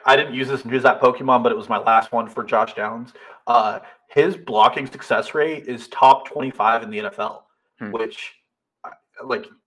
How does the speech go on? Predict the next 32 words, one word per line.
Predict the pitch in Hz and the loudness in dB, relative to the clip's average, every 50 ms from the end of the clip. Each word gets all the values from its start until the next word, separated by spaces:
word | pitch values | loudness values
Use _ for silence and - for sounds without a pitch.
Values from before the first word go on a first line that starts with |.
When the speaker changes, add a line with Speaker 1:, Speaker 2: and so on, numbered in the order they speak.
| _ _ _ _ 143 | _ _ _ _ _
Speaker 1:
not | 135 117 123 131 139 143 143 | -20 -12 0 4 6 6 6
a | 143 | 4
crazy | 143 135 131 123 123 - | 2 0 -2 -2 -2 -2
stat | - 135 120 113 | 0 2 2 2
for | - 117 | 0 -4
fantasy. | 107 - 113 113 113 104 - 113 | -4 -4 -2 -2 -4 -6 -10 -8
You're | 113 110 | -4 -4
not | 110 107 | 0 2
Speaker 2:
To, | - 160 | 2 2
Speaker 1:
gonna | 165 - | 4 6
Speaker 2:
but, | - 185 175 | 8 8 8
Speaker 1:
get | 156 - - | 6 4 6
Speaker 2:
but | - 170 170 - | 8 8 10 8
Speaker 1:
for | - | 6
Speaker 2:
to | 151 | 2
Speaker 1:
it. | 147 | 2
Speaker 2:
get | 151 165 160 147 | 4 6 8 10
on | 143 147 147 | 10 10 10
the | 143 131 | 8 2
field | - - 139 143 139 | 2 2 2 2 4
in | 127 117 117 | 2 0 -2
two | - - 151 147 | -6 -6 -4 -2
receiver | 139 135 127 - - 135 117 104 | -2 -2 -2 -2 -4 -4 -4 -4
sets, | 95 - - 156 156 - - | -4 0 2 4 4 2 2
that | - 110 101 - | 2 0 0 0
matters. | 98 101 110 101 82 67 76 85 - _ _ _ _ | 0 -2 -2 -2 -2 -4 -8 -12 -18 _ _ _ _
Speaker 1:
Yeah. | - 110 - - - - _ - - _ _ - | -10 -10 -8 -10 -10 -16 _ -20 -20 _ _ 4
Uh, | 123 123 120 113 110 117 117 - - 123 | 6 6 6 6 2 -2 -8 -12 -4 2
guy's | 139 135 147 147 - | 4 6 6 6 4
an | 139 127 | 4 2
absolute | 127 127 123 - - 131 117 113 | 2 2 2 0 -6 -10 -8 -2
dog. | - 113 113 113 113 117 - | 0 2 2 2 0 -2 -6